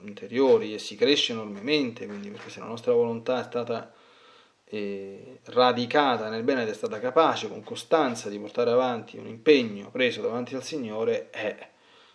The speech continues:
certamente arriva Natale, arriva Pasqua più santa di come aveva cominciato l'Avvento e la Quaresima, questo è assolutamente indubbio. E allora, per avere grazie dal Signore occorre avere questa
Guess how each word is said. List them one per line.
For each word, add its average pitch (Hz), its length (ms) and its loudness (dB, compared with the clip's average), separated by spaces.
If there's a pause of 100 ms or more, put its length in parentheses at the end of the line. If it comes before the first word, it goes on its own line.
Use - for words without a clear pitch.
certamente 110 600 -8
arriva 104 240 -10
Natale, 107 320 -6
arriva 113 200 -4
Pasqua - 400 -14
più - 180 -16
santa 117 460 -2
di 120 120 -2
come 104 140 -8
aveva 107 180 -8
cominciato 104 380 -8
l'Avvento 101 380 -10
e 101 40 -8
la 101 60 -8
Quaresima, 104 500 -8
questo 110 340 -10
è - 80 -10
assolutamente 123 640 -8
indubbio. 113 480 -12 (1600)
E 101 260 -8 (1120)
allora, 123 400 6
per 123 400 -2
avere 151 280 8
grazie 151 400 6
dal 135 180 0
Signore 160 480 4
occorre 156 880 6
avere 120 580 -2
questa 117 640 -6